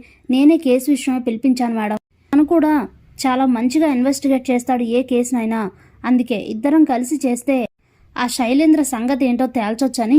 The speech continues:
నేనే పిలిపించాను" అని అంటే, "అవునా ముకుల్ గారు, అయితే ఇన్వెస్టిగేషన్ ఇంకా ఈజీ అవుతుందన్నమాట" అని అంటుంది అనుపమ. "అవును మేడం, ఇక ఆ శైలేంద్ర విషయంలో అస్సలు తగ్గేదే లేదు. పైగా మనకి ఇప్పుడు ఒక రౌడీ కూడా దొరికాడు కాబట్టి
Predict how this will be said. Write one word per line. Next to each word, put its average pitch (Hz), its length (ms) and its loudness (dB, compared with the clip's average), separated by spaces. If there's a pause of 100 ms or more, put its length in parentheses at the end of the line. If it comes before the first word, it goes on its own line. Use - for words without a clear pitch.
(140)
నేనే 240 240 -2
పిలిపించాను" 226 580 -4 (120)
అని 214 180 -4
అంటే, 214 280 -4 (840)
"అవునా 294 260 4
ముకుల్ 247 300 2
గారు, 233 260 0 (220)
అయితే 247 260 0 (160)
ఇన్వెస్టిగేషన్ 294 760 2 (100)
ఇంకా 247 240 0
ఈజీ 277 320 2
అవుతుందన్నమాట" 220 680 -2 (160)
అని 240 200 -2
అంటుంది 220 400 -4
అనుపమ. 233 380 -2 (1080)
"అవును 320 240 2
మేడం, 254 300 2 (180)
ఇక 247 180 -4
ఆ 262 120 0
శైలేంద్ర 277 500 2
విషయంలో 262 480 0 (180)
అస్సలు 240 280 -4
తగ్గేదే 240 480 0
లేదు. 226 260 -2 (1080)
పైగా 277 320 0
మనకి 311 340 2
ఇప్పుడు 262 200 -2
ఒక 254 140 0
రౌడీ 240 280 2
కూడా 320 220 2
దొరికాడు 262 420 -2
కాబట్టి 247 440 -2